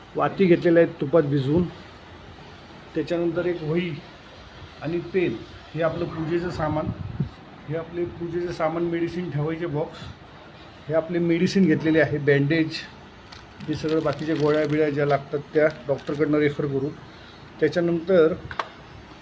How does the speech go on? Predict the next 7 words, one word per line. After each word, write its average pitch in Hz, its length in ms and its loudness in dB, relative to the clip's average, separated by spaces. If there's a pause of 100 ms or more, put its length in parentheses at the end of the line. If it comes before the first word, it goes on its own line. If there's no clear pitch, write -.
(640)
आपण 170 260 -2
घेतलेलं 156 340 4
आहे 165 320 8
थंडीसाठी 156 800 0 (600)
हे 156 60 8
हँड 143 260 6
ग्लोव्ज, 160 340 8